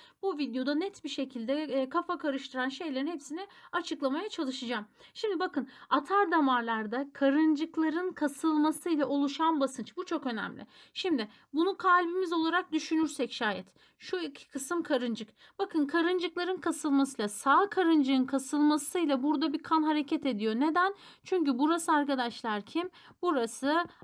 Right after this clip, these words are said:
akciğer atar damarı. Bunu sakın unutmuyoruz. Hemen bakıyoruz sol karıncık da kasılıyor. İşte burası kim? Aort. Aort da bir en büyük atar damarlar olarak kabul ediliyor.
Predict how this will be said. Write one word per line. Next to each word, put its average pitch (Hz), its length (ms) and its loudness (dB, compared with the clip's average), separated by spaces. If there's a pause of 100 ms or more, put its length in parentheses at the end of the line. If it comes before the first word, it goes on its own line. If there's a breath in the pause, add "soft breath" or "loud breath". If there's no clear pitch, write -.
akciğer 285 920 2 (220 soft breath)
atar 311 520 4
damarı. 254 480 2
Bunu 311 180 2
sakın 262 340 0
unutmuyoruz. 254 640 0 (280 loud breath)
Hemen 370 420 2
bakıyoruz 339 420 0
sol 392 340 2
karıncık 277 500 0
da 247 100 -4
kasılıyor. 254 400 -4
İşte 277 340 -4
burası 339 400 -2
kim? 370 240 -4 (300 loud breath)
Aort. 302 400 6 (180)
Aort 339 380 2
da 330 140 -2
bir 269 260 -2 (140)
en 285 240 2
büyük 277 300 2 (840)
atar 247 420 2
damarlar 240 280 -4
olarak 220 420 -4
kabul 220 220 -4
ediliyor. 220 360 -4